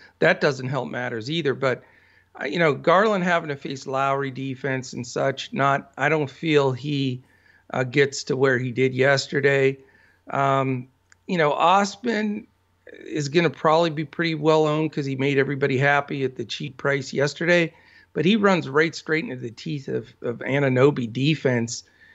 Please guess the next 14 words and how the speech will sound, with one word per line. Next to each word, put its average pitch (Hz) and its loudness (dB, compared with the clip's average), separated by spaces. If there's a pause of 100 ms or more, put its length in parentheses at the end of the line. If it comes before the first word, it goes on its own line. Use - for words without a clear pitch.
(200)
And 131 4
I 139 2
just 151 0
don't 143 -2
think 143 -2
that 135 2
is 131 -2
a 127 0
repeatable, 131 0 (440)
uh, 120 -2 (120)
number 139 2
for 123 -4
him. 120 -6
Um, 123 -2